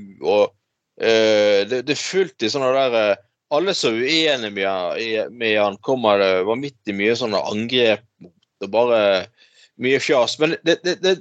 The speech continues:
det siste nydelige de har gjort, og som viser at det der Bergenslisten er en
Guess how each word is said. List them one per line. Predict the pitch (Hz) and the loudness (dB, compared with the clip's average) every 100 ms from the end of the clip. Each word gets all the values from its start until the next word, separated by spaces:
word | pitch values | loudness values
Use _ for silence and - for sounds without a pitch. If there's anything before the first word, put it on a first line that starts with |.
| - | -2
det | 170 - | -2 0
siste | 202 - - 202 | 0 0 0 0
nydelige | 151 139 156 160 143 127 | 2 0 0 0 0 2
de | 117 | 2
har | 120 | 0
gjort, | 110 - | -4 -6
og | 95 - | -8 -6
som | 123 | -6
viser | 127 143 113 | -2 0 0
at | |
det | 117 110 | 2 2
der | 101 - _ _ _ _ | 0 -4 _ _ _ _
Bergenslisten | 139 131 113 107 - 104 | 2 2 2 -2 -2 -2
er | 113 | 0
en | 113 110 | 0 0